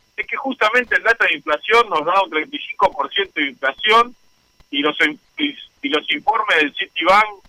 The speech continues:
dan una inflación para dos mil dieciocho del cuarenta y ocho por ciento. Entonces,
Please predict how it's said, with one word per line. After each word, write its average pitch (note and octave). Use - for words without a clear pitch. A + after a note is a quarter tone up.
dan G3
una F3+
inflación D#3
para D#3
dos C#3+
mil F#3
dieciocho F3
del D#3
cuarenta C#3+
y F3+
ocho A3+
por B2+
ciento. B2+
Entonces, D3